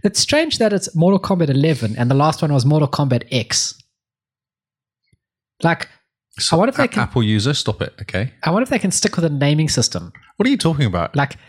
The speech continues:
Speaker 2: Well,
Speaker 1: Mortal
Speaker 2: like Windows, you mean?
Speaker 1: Mortal Kombat
Speaker 2: Like Windows
Speaker 1: X.
Speaker 2: works out a complete
Speaker 1: Yes. So, Mortal Kombat
Speaker 2: <laughs>
Speaker 1: X,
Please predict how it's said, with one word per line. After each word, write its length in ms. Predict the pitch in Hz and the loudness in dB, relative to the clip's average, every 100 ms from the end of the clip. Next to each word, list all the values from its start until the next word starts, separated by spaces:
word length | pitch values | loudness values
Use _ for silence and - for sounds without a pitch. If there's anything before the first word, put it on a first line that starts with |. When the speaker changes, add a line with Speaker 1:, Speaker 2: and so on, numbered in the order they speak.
| _ _ _ - | _ _ _ 4
Speaker 2:
Well, 140 | 196 | 6
Speaker 1:
Mortal 160 | 123 120 | 6 2
Speaker 2:
like 80 | |
Windows, 420 | 123 131 90 120 - | 0 2 0 -2 2
you 80 | |
mean? 60 | 87 | 4
Speaker 1:
Mortal 160 | 92 - | 4 4
Kombat 160 | 226 | 0
Speaker 2:
Like 100 | 110 | 2
Windows 480 | 113 110 92 98 - | 2 4 4 2 0
Speaker 1:
X. 60 | - | 0
Speaker 2:
works 260 | 95 71 | -2 -2
out 140 | 92 69 | -4 -4
a 40 | |
complete 400 | - 95 104 92 - _ _ _ _ _ _ _ _ _ - | -6 -4 -4 -4 -8 _ _ _ _ _ _ _ _ _ -2
Speaker 1:
Yes. 340 | - 101 - _ - - _ - 55 | -2 -2 -10 _ -20 -20 _ -8 -8
So, 140 | - 160 139 - - - | 0 0 0 -4 -8 -2
Mortal 140 | 214 269 277 | 0 2 2
Kombat 140 | 220 | 0
Speaker 2:
<laughs> 20 | - | 0
Speaker 1:
X, 440 | 185 - - - | -2 0 -2 -4